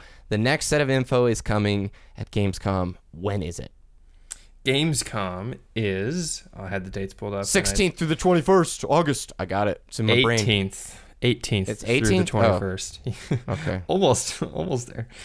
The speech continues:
Speaker 2: Uh, yeah, so August eighteenth through the twenty-first, we're expected to see, um, new game mode and feature, uh, at Gamescom.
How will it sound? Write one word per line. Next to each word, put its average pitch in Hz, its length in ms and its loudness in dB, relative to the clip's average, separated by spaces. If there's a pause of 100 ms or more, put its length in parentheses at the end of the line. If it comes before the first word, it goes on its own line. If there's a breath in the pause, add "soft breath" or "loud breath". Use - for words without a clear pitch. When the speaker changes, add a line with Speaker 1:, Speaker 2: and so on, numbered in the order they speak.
(360 loud breath)
Speaker 2:
Uh, 107 160 0
yeah, 120 220 0
so - 220 2
August 123 380 4
eighteenth - 480 -2
through 110 420 -2
the 101 120 -2
twenty-first, 98 680 -8
we're 95 440 -6 (120)
expected - 500 -8
to - 100 -8
see, 117 720 0 (300 loud breath)
um, 95 380 -6
new 135 520 0
game 131 540 0
mode 135 580 -2
and 110 220 -4
feature, 135 580 -4 (920)
uh, 110 320 -6
at 139 220 -8
Gamescom. - 520 -4